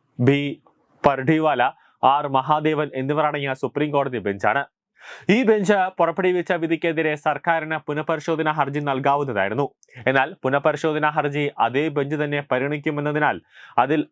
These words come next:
അനുകൂല ഉത്തരവുണ്ടാകാൻ സാധ്യത കുറവാണെന്ന വിലയിരുത്തൽ കേന്ദ്ര സർക്കാരിനുണ്ടായിരുന്നു. ഈ സാഹചര്യത്തിലാണ് രാഷ്ട്രപതിയുടെ നിർണായക നീക്കം. പതിനാല് ചോദ്യങ്ങളാണ് രാഷ്ട്രപതി ദ്രൗപദി മുർമു സുപ്രീം കോടതിയോട്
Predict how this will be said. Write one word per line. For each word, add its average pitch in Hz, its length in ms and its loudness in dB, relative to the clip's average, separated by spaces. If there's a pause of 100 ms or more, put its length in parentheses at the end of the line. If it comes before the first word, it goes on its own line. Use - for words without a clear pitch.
അനുകൂല 143 420 2
ഉത്തരവുണ്ടാകാൻ 139 720 -2 (100)
സാധ്യത 135 360 0 (140)
കുറവാണെന്ന 139 560 0
വിലയിരുത്തൽ 123 500 -2 (120)
കേന്ദ്ര 120 320 -2
സർക്കാരിനുണ്ടായിരുന്നു. 113 680 0 (500)
ഈ - 20 4 (140)
സാഹചര്യത്തിലാണ് 131 720 0 (160)
രാഷ്ട്രപതിയുടെ 113 680 -2
നിർണായക 107 420 -2
നീക്കം. 120 240 0 (500)
പതിനാല് 180 460 2
ചോദ്യങ്ങളാണ് 165 500 0 (120)
രാഷ്ട്രപതി 147 500 -4
ദ്രൗപദി 139 420 0
മുർമു 139 300 0 (340)
സുപ്രീം 147 340 2
കോടതിയോട് 127 360 2